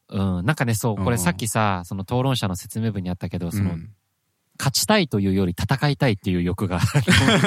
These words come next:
Speaker 1: <laughs> 強いもんで。
Speaker 2: なるほどね。
Speaker 1: そう、なんかね、
Speaker 2: あ、意見、
Speaker 1: 反対意見、
Speaker 2: うん。
Speaker 1: うん、反対意見とかも全然聞きたいの。
Speaker 2: あ、なるほど。じゃあ意見交換も
Speaker 1: そう。
Speaker 2: 戦いの一種なんだ、周平の中では。
Speaker 1: あ、そう、戦い。俺の中では戦い。
Speaker 2: うんうん。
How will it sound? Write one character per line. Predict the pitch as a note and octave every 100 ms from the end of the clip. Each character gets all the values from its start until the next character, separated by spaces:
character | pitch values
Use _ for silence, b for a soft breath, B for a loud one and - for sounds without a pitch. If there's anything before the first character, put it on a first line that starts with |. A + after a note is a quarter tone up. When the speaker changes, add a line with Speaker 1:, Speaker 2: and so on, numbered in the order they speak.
| G#3
Speaker 1:
<laughs> | - - - - - A#3+ C#4 C4+ A#3 -
強 | - C#3
い | A2+
も | G2
ん | F2
で。 | F2 E2+
Speaker 2:
な |
る | G2+
ほ | G2
ど | F#2+
ね。 | F#2+ D3+ - _ _ _
Speaker 1:
そ | - B2 G#2
う、 |
な | A2+
ん | F3
か | A2
ね、 | F#2+ E2+ - _ _ _ _ _ _ _
Speaker 2:
あ、 | -
意 | -
見、 |
Speaker 1:
反 | D#3 C4 -
対 | B3+ B3+
意 | F#3
見、 | E3 G#3+ _ _ -
Speaker 2:
う | A2
ん。 |
Speaker 1:
う | G2+
ん、 |
反 | - A#3 B3+
対 | - C4
意 | A#3
見 | D3+
と | G#2+
か | G#2
も | F2+
全 | E2 C3 D#3
然 | D3+
聞 | C3+ -
き | -
た | A2+
い | E2+
の。 | D#2+ b b b -
Speaker 2:
あ、 | - - _ _ -
な | A#2
る | C3+
ほ | C#3
ど。 | A#2+ F#2+
じ |
ゃ | -
あ |
意 | B2
見 | F#3+ G#3+
交 | - G3
換 | C3+
も | G#2
Speaker 1:
そ | G2+
う。 | G#2+
Speaker 2:
戦 | D3 D#3
い | D3+
の |
一 | C#3 D3 -
種 | -
な | -
ん |
だ、 | - G2+
周 | - -
平 | F2
の | F2
中 | E3 G3
で |
は。 | F#3
Speaker 1:
あ、 |
そ | F#3 A#3
う、 |
戦 | G#3
い。 | F#3+
俺 | F#3
の | G#3+
中 | A3 A3 C#3
で |
は | F#2+
戦 | G2+ G2
い。 |
Speaker 2:
う |
ん | F#2+ F2+
う |
ん。 | F2